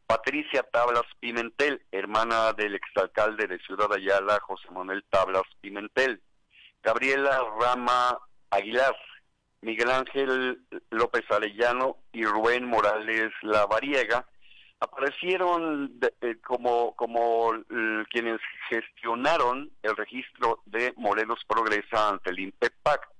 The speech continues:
Todos forman, de alguna parte u otra, de tendencias políticas situadas en la región oriente de Morelos, cuyo líder es, o sea, él se encuentra detrás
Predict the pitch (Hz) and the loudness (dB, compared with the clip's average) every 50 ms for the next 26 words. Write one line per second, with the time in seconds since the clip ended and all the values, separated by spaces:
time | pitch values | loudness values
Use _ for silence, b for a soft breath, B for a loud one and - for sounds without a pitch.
0 | - - - _ _ _ _ _ 117 110 117 120 123 123 - - - 123 120 120 | -20 -20 -20 _ _ _ _ _ 0 0 2 2 0 -4 -4 -4 0 2 2 2
1 | 117 120 123 131 135 - B B B B B B B - 92 87 92 113 120 117 | 2 2 0 0 0 -6 B B B B B B B -2 -2 -2 0 0 0 0
2 | - - 117 117 117 - - 127 131 127 120 117 113 - 113 113 120 117 b b | 0 2 0 0 0 -2 -6 -6 0 2 2 2 2 0 0 0 0 0 b b
3 | b b b b - - 98 107 104 _ - 98 101 101 110 113 107 - 120 117 | b b b b -20 -6 -4 -4 -4 _ -6 -6 -4 -4 -4 -6 -6 -2 0 2
4 | 113 110 107 101 101 95 - - 98 104 107 110 _ - - - 120 117 117 - | 4 4 4 2 0 -2 -6 -4 -4 -4 -4 -4 _ -14 -8 -2 0 0 0 -2
5 | - 107 _ - 104 104 107 107 104 110 107 101 98 92 95 - - 104 104 107 | -10 -16 _ 0 2 2 2 2 -2 -4 -4 -4 -2 -2 -4 -8 -4 -4 -2 0
6 | 104 98 92 87 92 92 95 - 95 98 95 92 95 98 98 98 - - 104 101 | 2 0 0 0 -6 -10 -4 -2 -2 -2 0 0 0 2 2 0 -2 -4 -2 0
7 | 104 113 117 123 123 117 120 123 - - _ _ _ _ - 104 104 104 104 110 | 2 2 2 2 2 2 2 0 0 -4 _ _ _ _ -6 -6 -4 -2 -2 -2
8 | 120 123 131 143 147 127 135 135 131 127 - _ _ _ _ _ _ _ _ 117 | -2 -2 -4 -4 -2 0 2 2 2 0 -4 _ _ _ _ _ _ _ _ -2
9 | 127 135 - - - _ _ _ _ _ _ _ _ _ _ _ _ _ _ _ | 0 0 -2 -6 -14 _ _ _ _ _ _ _ _ _ _ _ _ _ _ _
10 | _ 80 - - 117 117 - - _ 110 117 113 - - 110 107 - 113 117 113 | _ -10 -4 0 0 0 0 -2 _ -2 -2 -2 -2 -4 -4 -4 -2 -4 -4 -2
11 | 110 104 98 85 85 85 80 _ - 101 107 98 | 0 2 2 2 0 -4 -12 _ 0 2 2 2